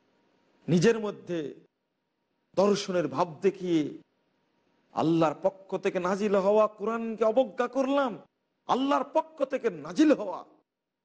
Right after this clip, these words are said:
বিধানকে অবজ্ঞা করলাম, বললাম এটা কল্পকাহিনী মাত্র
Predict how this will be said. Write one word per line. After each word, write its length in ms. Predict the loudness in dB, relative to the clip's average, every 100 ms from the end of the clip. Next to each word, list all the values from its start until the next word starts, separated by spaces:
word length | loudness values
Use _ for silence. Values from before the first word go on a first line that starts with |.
| _
বিধানকে 540 | -6 -4 -4 -6 -14 -14 -6
অবজ্ঞা 420 | -4 -4 -4 -6
করলাম, 480 | -6 -10 -10 -10 -16 _ _ _ _ _ _ -6
বললাম 480 | -2 0 -2 -4 -20 _ _
এটা 140 | -8
কল্পকাহিনী 760 | -2 -2 0 -2 0 -2 -2 -14
মাত্র 420 | -16 -16 -16 -16